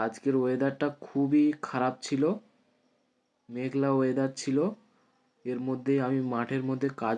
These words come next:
করছি। হ্যালো বন্ধুরা, কেমন আছেন সবাই? আজকে আমি আমাদের জমিতে কাঁকড়া মারা ওষুধ দিতে এসেছি। তো কাঁকড়া মারা ওষুধটা দিলে কি হয়, তোলার যাতে না ক্ষতি হয়,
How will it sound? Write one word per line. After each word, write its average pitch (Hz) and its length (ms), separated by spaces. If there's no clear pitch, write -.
করছি। 127 320
হ্যালো 135 400
বন্ধুরা, 156 360
কেমন 135 220
আছেন 147 180
সবাই? 151 220
আজকে - 240
আমি 143 140
আমাদের 131 300
জমিতে 123 400
কাঁকড়া 131 440
মারা 147 200
ওষুধ 135 220
দিতে 139 260
এসেছি। 147 300
তো 123 60
কাঁকড়া 120 380
মারা 135 140
ওষুধটা 135 400
দিলে 123 220
কি 131 200
হয়, 131 220
তোলার 120 380
যাতে 117 260
না 131 60
ক্ষতি 127 340
হয়, 135 160